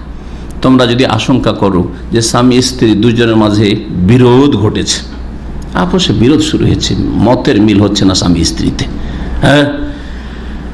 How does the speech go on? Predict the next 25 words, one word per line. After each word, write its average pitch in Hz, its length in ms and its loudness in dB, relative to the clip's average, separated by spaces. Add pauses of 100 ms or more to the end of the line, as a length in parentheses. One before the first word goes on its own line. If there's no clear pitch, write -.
(300)
তাদের 196 220 2
মাঝে 220 200 4
ঝগড়া 214 320 4
বিবাদ 240 360 2 (340)
শুরু 214 240 2
হয়ে 214 200 2
গেছে, 170 600 0 (460)
তাহলে 170 800 2 (100)
তারা 180 220 2
নিজেরাই 202 460 2
যদি 247 200 -2
মিটিয়ে 262 340 2
নিতে 254 180 2
পারে, 254 180 0
তাহলে 220 160 0
বাইরে 240 200 2
বলবে 226 220 0
না, 196 120 -2 (1200)
হ্যাঁ, 180 280 2
বাইরে 175 280 2
leak 226 200 0
out 247 200 2
হতে 220 160 2
দেবে 185 220 2
না। 160 200 -2